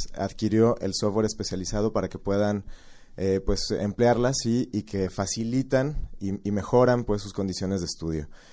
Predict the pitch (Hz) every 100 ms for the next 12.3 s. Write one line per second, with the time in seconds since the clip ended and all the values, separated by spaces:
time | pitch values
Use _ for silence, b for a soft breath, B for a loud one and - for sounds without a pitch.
0 | b b b 98 117 147 123 - 135 143
1 | 135 151 147 143 120 127 131 143 147 113
2 | - 117 127 127 135 143 135 113 107 113
3 | 117 123 151 - - b b b b 90
4 | 98 101 101 113 120 131 127 117 120 120
5 | 123 123 110 113 120 113 104 104 110 117
6 | 120 - 101 101 101 113 117 117 101 98
7 | 95 123 127 123 104 - 101 104 120 120
8 | - b b b 95 101 104 107 117 113
9 | 123 113 120 117 117 104 117 117 117 113
10 | 110 117 117 120 117 120 120 123 143 b
11 | b b b 107 104 120 123 131 143 123
12 | 123 131 147